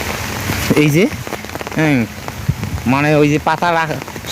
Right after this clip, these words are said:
সামনে ওই মানে আগ পাকে আর কি ঝিক দেওয়া আছে, যাতে মাছ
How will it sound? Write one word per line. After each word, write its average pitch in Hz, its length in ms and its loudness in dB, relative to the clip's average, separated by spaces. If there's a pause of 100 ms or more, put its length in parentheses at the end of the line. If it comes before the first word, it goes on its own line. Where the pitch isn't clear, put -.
সামনে 170 240 4
ওই 165 300 6 (220)
মানে 147 200 2
আগ 156 180 2
পাকে 170 160 2
আর 160 100 2
কি 175 240 2 (840)
ঝিক 156 180 4
দেওয়া 170 240 6
আছে, 139 180 0
যাতে 151 160 2
মাছ 156 220 2